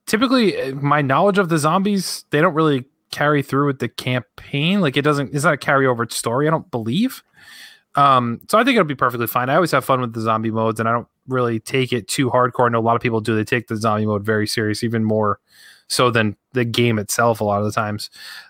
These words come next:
Um, but I enjoy them for what they are and, and have fun with them. So I think whatever they come up with, they'll be, they'll be just fine. And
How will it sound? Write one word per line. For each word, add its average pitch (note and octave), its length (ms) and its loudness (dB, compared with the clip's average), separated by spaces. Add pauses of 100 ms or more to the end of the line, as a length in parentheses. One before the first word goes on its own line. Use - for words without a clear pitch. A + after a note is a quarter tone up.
Um, B2 320 4
but F#3 120 2
I A#3+ 60 4
enjoy D3+ 200 4
them C3+ 100 2
for C3+ 100 -4
what B2+ 100 2
they A#2 120 0
are A#2 200 4
and, A2+ 140 -2
and A2 340 -6
have B2 160 -2
fun A#2+ 180 0
with A2 100 -4
them. G#2+ 160 -4
So A2 160 -2
I A2 80 -2
think B2+ 140 -2
whatever A2+ 260 2
they G#2+ 160 0
come A#2 160 -2
up G#2 100 -4
with, - 60 -10
they'll A2+ 80 -2
be, G#2 260 -4
they'll B2 80 0
be A#2 100 0
just G#2+ 200 -4
fine. A2+ 280 2
And G#2 220 -2